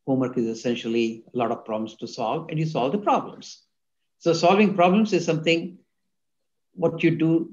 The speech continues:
during your education. But there's a big difference. So what's the difference between that problem solving and solving a problem for entrepreneurship? When you are in school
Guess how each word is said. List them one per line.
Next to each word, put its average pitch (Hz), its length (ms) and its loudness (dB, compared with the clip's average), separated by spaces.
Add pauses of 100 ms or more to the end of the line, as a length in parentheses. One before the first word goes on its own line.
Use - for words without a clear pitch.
during 156 340 2
your 160 180 2
education. 185 680 2 (420)
But 226 420 0 (520)
there's 202 180 6
a 214 60 6
big 339 400 0
difference. 175 380 2
So 185 80 2
what's 269 240 -2
the 247 60 -2
difference 214 340 2
between 170 500 -2
that 196 260 -2
problem 190 300 2
solving 185 600 -4
and 143 140 -12
solving 147 320 -4
a 131 60 -4
problem 139 400 -8
for 120 120 -8
entrepreneurship? 143 680 -10 (1040)
When 214 520 4 (340)
you 214 680 2
are 202 320 2
in 190 140 2
school 180 800 2